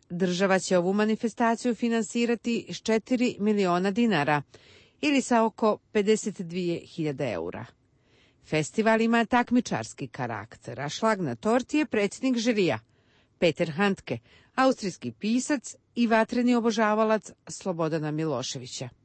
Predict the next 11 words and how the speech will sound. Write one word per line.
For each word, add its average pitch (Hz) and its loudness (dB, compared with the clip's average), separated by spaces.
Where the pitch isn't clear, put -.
Što 349 4
u 269 4
cijelom 214 2
tom 196 -2
društvu 202 -2
radi 196 2
Ministarstvo 175 -2
kulture 165 -2
Srbije, 240 0
ispitivao 226 2
je 202 2